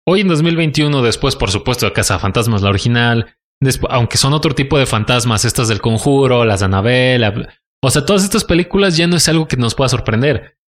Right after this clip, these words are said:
Aquí el reto que fue, que fue desde un punto de vista personal, estoy seguro que tú también opinas lo mismo, como bien realizado es cómo contar la historia que sea interesante y que no sea una vil copia de la primera, ¿no? Y porque sí,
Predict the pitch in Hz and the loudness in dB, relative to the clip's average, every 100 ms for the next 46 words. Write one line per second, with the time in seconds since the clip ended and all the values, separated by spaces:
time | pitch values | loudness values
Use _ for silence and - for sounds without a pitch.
0 | - 117 160 160 151 165 180 165 - 120 | -6 -4 0 0 0 0 -2 -2 -2 0
1 | 120 131 - - 113 113 123 120 - 127 | 0 -2 -6 -4 0 2 2 -2 -4 0
2 | 117 95 110 120 117 113 107 120 107 135 | 0 2 0 2 2 0 0 -2 0 0
3 | 127 107 104 101 101 110 104 101 110 113 | -2 -2 -2 0 0 0 0 0 0 0
4 | 123 110 110 _ - - _ - 135 139 | 0 -2 -6 _ -20 -20 _ -2 0 2
5 | 139 147 165 175 170 - 147 131 127 143 | 2 2 2 0 0 2 2 2 0 0
6 | - - _ _ _ - 151 170 180 139 | -2 -6 _ _ _ -4 0 0 0 -2
7 | 120 - 151 151 120 - 131 135 135 135 | 0 0 0 0 0 0 0 2 2 2
8 | 143 139 _ _ _ _ _ _ - 123 | 0 -2 _ _ _ _ _ _ -2 0
9 | - 139 151 151 147 123 143 147 147 165 | 2 2 2 0 0 2 0 0 0 -2
10 | - - _ _ - 135 139 123 135 139 | -4 -14 _ _ -6 -4 0 0 2 2
11 | 143 139 139 135 135 131 139 135 139 117 | 2 0 0 2 0 0 -2 0 0 0
12 | 104 - 117 190 123 113 175 214 123 117 | 0 0 0 2 2 0 -2 -2 -6 -6
13 | - - 139 135 139 240 160 - | -8 -6 -4 -2 -2 0 -2 -4